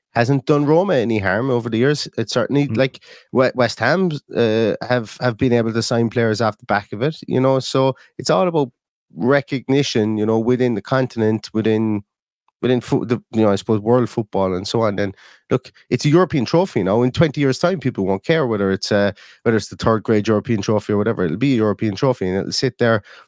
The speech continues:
Speaker 1: proudly alongside our European Cup that we've won. Yeah, so I certainly think it is a positive. I, I, I, I will be watching the playoff rounds that they have now with great,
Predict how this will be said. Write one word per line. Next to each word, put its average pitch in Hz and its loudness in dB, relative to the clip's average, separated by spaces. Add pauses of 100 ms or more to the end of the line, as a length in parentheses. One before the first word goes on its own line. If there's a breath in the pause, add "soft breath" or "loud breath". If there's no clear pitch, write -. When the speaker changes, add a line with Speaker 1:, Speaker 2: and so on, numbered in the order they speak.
Speaker 1:
proudly 127 0
alongside 123 0
our 127 2
European 127 0
Cup 170 0
that - -4
we've 113 0
won. 92 0 (120)
Yeah, 131 0
so - 0
I 131 4
certainly 135 -2
think 131 -2
it 127 0
is 120 2
a 113 0
positive. 98 -4 (140)
I, 104 -4
I, 101 -2 (160)
I, 110 0 (180)
I 123 2
will 143 4
be 135 2
watching 117 -2
the 104 0 (140)
playoff 107 0
rounds 104 0
that 87 -4
they 104 0
have 98 -2
now 101 0
with 98 -4
great, 101 -2